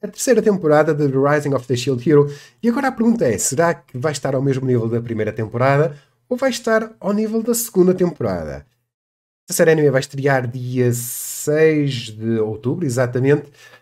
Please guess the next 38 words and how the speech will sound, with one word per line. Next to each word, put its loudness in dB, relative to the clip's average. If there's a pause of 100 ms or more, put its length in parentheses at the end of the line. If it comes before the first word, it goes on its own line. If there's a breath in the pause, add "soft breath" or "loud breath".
(260 soft breath)
Ahm, 6 (680)
segunda -4
temporada -2 (580)
com -4
muito 4
atraso. -2
Esta -4
é 2
a 2
minha 4
opinião. 0
Vocês -4
deixem -2
em -2
baixo -2
nos -10
comentários -2
o -12
que -2
é 0
que -4
acharam. -2 (480 loud breath)
Mas 2
definitivamente, 0 (680)
eh, 2
a 0
segunda 0
temporada 0
de -2
The 0
Rising -2
of -2
the -8
Shield -6 (160)
Hero -2 (300 loud breath)
parecia -4
quase -6
ali -4